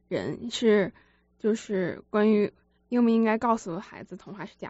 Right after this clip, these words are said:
的。那我，我方观点就是不应该告诉孩子童话是假的。那童话里面他们也是有好有，有坏的，我觉得孩子应该自己去明白童话世界里好坏，会就是给孩子自己分辨好坏的能力。就算童话世界是假的，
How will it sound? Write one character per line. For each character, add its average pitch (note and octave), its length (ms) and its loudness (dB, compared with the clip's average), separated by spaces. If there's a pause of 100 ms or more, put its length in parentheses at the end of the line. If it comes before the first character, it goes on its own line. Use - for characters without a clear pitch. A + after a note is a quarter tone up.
的。 - 80 -18
那 A#3 200 0
我， G3 140 0 (160)
我 F#3+ 100 -10
方 A3+ 200 -10
观 B3 120 -2
点 G#3 180 -4
就 F#3 120 -10
是 - 140 -20
不 - 160 -8
应 A3 120 2
该 G3 140 0
告 G3 160 -4
诉 A3 140 -12
孩 - 160 -10
子 - 120 -18
童 - 200 -16
话 G#3 100 -14
是 A3+ 140 -18
假 - 100 -14 (140)
的。 - 80 -20 (420)
那 C4 100 -4
童 B3+ 200 2
话 C4 160 2
里 A3 140 2
面 C#3+ 180 -8
他 G#3+ 140 -10
们 A3 280 -6
也 - 140 -20
是 - 120 -12
有 G#3 140 2
好 D3 180 -6
有， F#2 160 -10 (200)
有 G3+ 160 -10
坏 G#3 260 -4
的， D3 120 -10
我 D#3 100 -10
觉 G3 160 -4
得 A#3 180 -2 (340)
孩 F#3+ 160 -6
子 A#3 120 -2
应 A#3+ 140 2
该 A#3 120 -2
自 - 160 -10
己 - 160 -20
去 - 180 -10
明 F#3+ 200 0
白 F#3+ 100 -2
童 A3 160 -10
话 G3+ 140 -8
世 - 160 -16
界 F#3+ 160 -8
里 G3 100 -10
好 - 220 -14
坏， - 180 -10 (460)
会 A#3 340 -2 (480)
就 A#3+ 140 0
是 A3+ 180 -6
给 G3+ 140 -4
孩 - 180 -8
子 B3 160 -2
自 B3+ 160 0
己 - 140 -6
分 G#3+ 180 0
辨 G#3 140 4
好 - 120 -12
坏 G3+ 140 -6
的 F#3 120 -6
能 G2+ 180 -8
力。 F#3 80 -2
就 B3 160 -2
算 B3 160 -2
童 A#3 160 -8
话 D4+ 120 -2
世 - 160 -12
界 G3 140 -6
是 G#3 140 -18
假 - 200 -18 (100)
的， - 120 -18